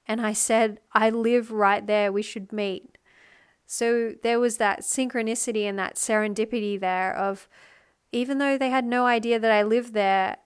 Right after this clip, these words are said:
on the one day that we were connecting with each other, it just worked out perfectly. So I'm just giving you some examples of what prosperity has manifested as or what it feels like to me. This is that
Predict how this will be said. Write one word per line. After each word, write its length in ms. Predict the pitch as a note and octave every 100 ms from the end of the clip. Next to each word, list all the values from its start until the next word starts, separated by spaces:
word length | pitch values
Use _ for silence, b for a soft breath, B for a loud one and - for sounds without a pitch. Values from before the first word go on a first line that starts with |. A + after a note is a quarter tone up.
| -
on 180 | G#3+
the 80 | G#3+
one 300 | G#3+ A3+ A3
day 200 | A3 G#3
that 180 | G#3 G3+
we 140 | G#3
were 80 | G#3
connecting 520 | G3 G#3 G#3 A3 A#3+
with 120 | G#3+ G3
each 240 | F#3 -
other, 440 | G3 G3 G3 G3+ - b b b b b -
it 120 | G#3+
just 280 | B3+ A#3+ -
worked 340 | A3 A#3 A3+
out 220 | A3+ G3+
perfectly. 640 | - A#3 A#3 G#3+ - - - _ _ _ _ _ _ _
So 180 | - B3
I'm 140 | C4+
just 180 | F#4 -
giving 240 | D#4+ D#4
you 80 | D4+
some 200 | - C#4
examples 540 | A#3+ A3 A#3 A#3 A#3
of 80 | G#3+
what 320 | G#3 G3+ -
prosperity 920 | - G#3+ - - G#3+ A3 G#3+ G#3+ G3+ -
has 400 | - G3+ F#3+ - b b b b b b -
manifested 720 | G#3+ A3+ C4 - A#3 - G3+
as 300 | G3 G3 F#3+
or 80 | G3
what 160 | G#3
it 120 | G#3
feels 460 | - - A#3+ B3 A3+
like 280 | G#3 G3 -
to 100 | G#3
me. 480 | G3+ G#3 G3 G3 -
This 260 | A3+ B3 -
is 220 | C#4 -
that 420 | G#3 F3+ E3+ -